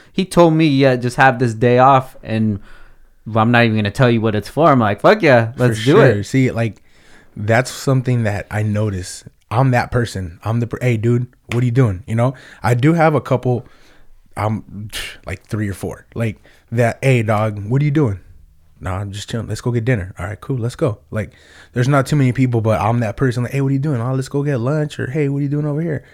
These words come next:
Speaker 2: "Hey, bro, you know, you got time to go get a bite to eat?"
Speaker 1: Yeah.
Speaker 2: "You wanna smoke a joint?" Like, you know, let's talk. And I don't, I don't get that from too many people.
Speaker 1: Yeah.
Speaker 2: And, like, you're talking about that and make me realize, like, "Oh, shit."
Speaker 1: No,
Speaker 2: You know?
Speaker 1: definitely, dude. And it's a hard realization because then you start thinking about it, like, "Damn,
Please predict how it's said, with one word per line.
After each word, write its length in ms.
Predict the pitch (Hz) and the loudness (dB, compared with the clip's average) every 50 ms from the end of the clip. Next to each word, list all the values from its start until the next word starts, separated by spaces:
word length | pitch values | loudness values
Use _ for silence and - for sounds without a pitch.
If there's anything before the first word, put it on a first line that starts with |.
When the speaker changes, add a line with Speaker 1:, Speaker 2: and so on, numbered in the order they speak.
| _ _ _ | _ _ _
Speaker 2:
"Hey, 100 | - 127 | -6 -4
bro, 220 | 123 131 139 151 156 | -2 0 0 0 -2
you 160 | 135 113 107 | -4 -4 -2
know, 140 | 113 120 143 | -2 -2 -2
you 160 | 143 117 104 | -4 -2 -2
got 160 | 117 120 107 | -2 -2 -2
time 180 | - - 120 117 | -2 -2 -2 -2
to 60 | 113 | -2
go 120 | 117 120 | -2 -2
get 180 | 107 104 104 64 | -4 -4 -6 -8
a 20 | |
bite 240 | - 95 98 101 110 - | -8 -6 -6 -6 -6 -8
to 100 | - - | -10 -8
eat?" 200 | 120 123 127 120 | -6 -2 2 4
Speaker 1:
Yeah. 280 | 117 113 107 98 90 90 | 4 6 4 4 2 -2
Speaker 2:
"You 220 | - _ _ _ - | -8 _ _ _ -18
wanna 100 | 69 - | -16 -14
smoke 300 | - - 117 117 117 120 | -8 -6 -4 -4 -4 -4
a 20 | |
joint?" 340 | 104 92 104 107 131 143 135 | -6 -6 -4 -2 -2 -2 0
Like, 240 | 123 120 113 - - | -2 -2 -4 -4 -6
you 120 | 107 117 | -4 -2
know, 120 | 123 131 123 | -2 0 0
let's 240 | 123 135 131 - - | 0 -2 -4 -6 -12
talk. 500 | - _ - 151 160 - - - _ _ _ _ _ _ - - _ _ | -18 _ 2 2 2 2 2 -4 _ _ _ _ _ _ -20 -20 _ _
And 200 | - 120 113 107 82 | -4 -2 -2 -2 -2
I 120 | 101 113 | -2 0
don't, 300 | 117 120 120 110 - - _ - | 0 0 0 -2 -6 -12 _ -6
I 60 | 110 | -4
don't 120 | 110 113 | -2 -2
get 160 | 110 117 113 | -2 -2 -4
that 160 | - 107 82 - | -4 -6 -8 -6
from 140 | - 113 101 | -6 -8 -6
too 140 | - - 104 | -6 -6 -4
many 160 | 98 95 92 | -4 -4 -4
people. 220 | - 104 101 101 | -4 -4 -2 0
Speaker 1:
Yeah. 220 | 104 110 110 101 90 - _ _ _ _ _ | 0 0 0 -2 -4 -10 _ _ _ _ _
Speaker 2:
And, 480 | - 107 107 104 101 98 92 - - - - 104 101 | -4 -2 -2 -2 -2 -4 -6 -10 -12 -16 -16 -8 -4
like, 220 | 107 104 104 101 | -2 -2 -2 -2
you're 100 | 101 104 | -2 -4
talking 260 | 95 - 107 101 104 | -2 -2 -2 -2 -2
about 220 | 104 104 101 98 104 | -2 -2 -2 -2 -2
that 180 | 117 123 107 | -2 -2 0
and 200 | 92 101 101 95 | -2 -2 -4 -4
make 160 | 95 104 104 - | -4 -6 -6 -6
me 80 | 101 90 | -6 -4
realize, 420 | 98 113 113 107 104 95 98 101 | -2 -2 -2 -2 -4 -6 -6 -10
like, 100 | - - | -12 -12
"Oh, 100 | - - | -12 -12
shit." 360 | 101 - - - 117 107 - - - _ _ _ _ _ | -12 -12 -10 -10 -10 -10 -10 -14 -20 _ _ _ _ _
Speaker 1:
No, 200 | - 110 113 131 | -8 -4 -2 -2
Speaker 2:
You 60 | 180 160 | -2 0
know? 20 | 107 | 2
Speaker 1:
definitely, 520 | 123 135 170 95 95 - 127 110 104 101 | 2 2 2 2 0 -2 0 0 -2 -2
dude. 140 | 95 117 123 | 0 2 4
And 100 | 135 143 139 | 4 6 4
it's 120 | 135 - | 4 4
a 60 | 123 | 2
hard 200 | 110 123 139 147 | 4 6 6 6
realization 720 | 135 131 135 127 123 117 107 110 127 156 190 - - 127 113 | 6 6 4 4 4 2 2 0 0 0 0 -2 -2 -2 -2
because 300 | 104 98 - 117 110 107 | -2 -2 -2 -2 0 2
then 120 | 117 117 | 2 2
you 80 | 117 110 | 2 2
start 300 | - - 123 110 98 - | 2 0 0 0 0 0
thinking 200 | 127 135 139 139 | -2 0 0 0
about 260 | 113 104 104 107 104 | 0 0 0 0 0
it, 40 | 104 | -2
like, 220 | 98 92 92 - | -2 -4 -6 -8
"Damn, 340 | - 113 127 135 127 113 95 | -4 0 2 2 2 2 0